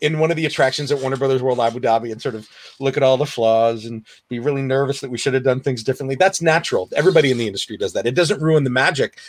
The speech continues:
I'm still watching other people and watching their responses and watching the audience, because at the end of the day, that's what matters.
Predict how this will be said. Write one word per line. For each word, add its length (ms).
I'm 180
still 460
watching 460
other 220
people 420
and 80
watching 300
their 160
responses 640
and 80
watching 240
the 120
audience, 420
because 260
at 80
the 100
end 120
of 40
the 60
day, 380
that's 220
what 120
matters. 400